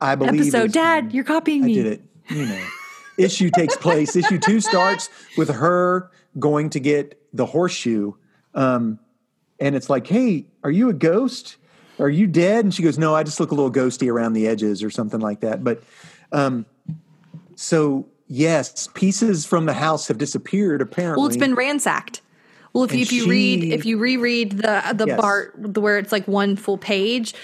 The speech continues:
Speaker 2: they're talking
Speaker 1: Mm-hmm.
Speaker 2: about, like, who steals a toilet? This town has some weird squatters. The whole place has been cleaned out. Wonder if any of it actually is worth anything.
Speaker 1: So the second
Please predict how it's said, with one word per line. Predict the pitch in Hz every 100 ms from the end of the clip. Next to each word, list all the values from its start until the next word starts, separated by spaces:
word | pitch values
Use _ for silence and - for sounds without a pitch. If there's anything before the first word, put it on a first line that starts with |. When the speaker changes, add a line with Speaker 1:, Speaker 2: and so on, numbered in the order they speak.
| - -
Speaker 2:
they're | 233
talking | 226 233 214
Speaker 1:
Mm-hmm. | 214
Speaker 2:
about, | 208 202
like, | 190 -
who | 240 269
steals | - 269 277
a | 175
toilet? | 208 - 220 226 165 - - _ _ _ _ _ _ _ _ -
This | 226 226
town | 240 220
has | 220 208
some | 208
weird | 190 202 196
squatters. | - 202 190 190 185 180 -
The | 196
whole | 202 220
place | - 214 214
has | 220 202
been | 185 190
cleaned | - 220 208 196
out. | 180 175 165
Wonder | 190 196 196
if | 190
any | 196 190 185
of | 185
it | -
actually | 165 - 185 175
is | 170
worth | 175 160 156
anything. | 135 - 151 165 - _ _ _ _ - - _ _ _ _ _
Speaker 1:
So | - - 117
the | 104
second | - - 143 135 127